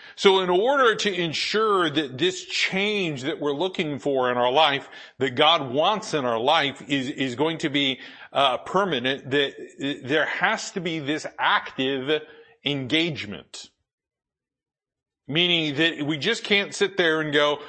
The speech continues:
"Oh, okay, for instruction in righteousness," and just go, "Okay, well, I guess I'll be instructed as I, you know, s-, sit in church and as I, uh, um, you know, occasionally read my Bible and, and, and hope for the best." Well, that's not gonna give you any change.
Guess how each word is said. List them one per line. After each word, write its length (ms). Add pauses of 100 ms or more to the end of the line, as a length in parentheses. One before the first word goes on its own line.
(160)
"Oh, 260
okay, 220
for 180
instruction 400
in 140
righteousness," 600
and 140
just 180
go, 280
"Okay, 200
well, 240
I 120
guess 180
I'll 80
be 160
instructed 500
as 220
I, 220 (340)
you 100
know, 300
s-, 160 (140)
sit 180
in 60
church 400
and 260 (340)
as 200
I, 240
uh, 640
um, 120
you 160
know, 320
occasionally 540
read 200
my 140
Bible 420
and, 280
and, 260
and 220
hope 200
for 100
the 60
best." 440 (1700)
Well, 100
that's 140
not 160
gonna 120
give 140
you 140
any 160
change. 580